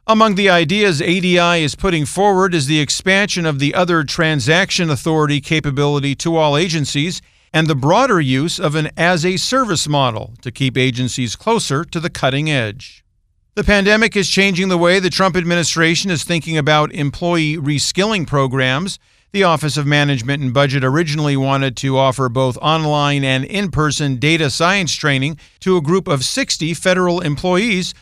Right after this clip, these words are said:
for an upcoming reskilling pilot. But the entire pilot is virtual now. O M B says employees will form into teams and will work with their agency's data sets on a capstone project.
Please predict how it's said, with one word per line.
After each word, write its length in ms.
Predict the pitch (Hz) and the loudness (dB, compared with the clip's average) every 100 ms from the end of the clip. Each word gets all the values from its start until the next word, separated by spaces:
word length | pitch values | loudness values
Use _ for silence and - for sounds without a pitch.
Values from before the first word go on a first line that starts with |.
| _ | _
for 200 | _ 180 | _ 0
an 80 | 170 | 2
upcoming 460 | 202 - 185 190 190 | 2 0 0 0 -2
reskilling 680 | 151 185 - 247 233 175 - | -2 -2 -2 0 0 0 2
pilot. 440 | 147 127 107 - _ _ _ | 2 2 -2 -10 _ _ _
But 160 | - 131 | -8 -4
the 120 | 135 | -2
entire 440 | 127 117 156 139 117 | -2 0 2 2 0
pilot 460 | - 233 180 190 - | 0 0 0 -4 -6
is 220 | 220 180 | -8 -2
virtual 480 | 226 196 175 147 135 | -2 -2 -2 0 2
now. 400 | 131 110 104 104 _ _ _ _ | 0 0 -6 -12 _ _ _ _
O 180 | 170 165 | 2 4
M 180 | 151 135 | 2 0
B 160 | 156 | 0
says 280 | 175 156 135 | 0 0 2
employees 640 | 135 113 143 139 147 151 | 0 -2 0 0 0 -2
will 140 | 143 123 | -2 -4
form 400 | - 160 147 135 | -2 0 0 0
into 200 | 123 120 | -2 -4
teams 520 | - 208 180 202 170 | 0 2 2 0 0
and 180 | 160 151 | 0 0
will 140 | 151 | 0
work 260 | 147 185 180 | 0 0 -2
with 140 | 147 | -2
their 180 | 151 143 | 0 2
agency's 640 | 147 127 139 - 139 110 | 2 0 -4 -2 -4 -2
data 300 | 131 196 196 | 0 2 2
sets 420 | - 139 143 143 | 0 0 0 -2
on 220 | - 143 143 | -4 -2 0
a 160 | 139 | -2
capstone 600 | - 220 208 - 151 160 | -2 -2 -2 -4 -4 -4
project. 600 | 175 185 156 117 117 - | 0 0 0 0 -2 -6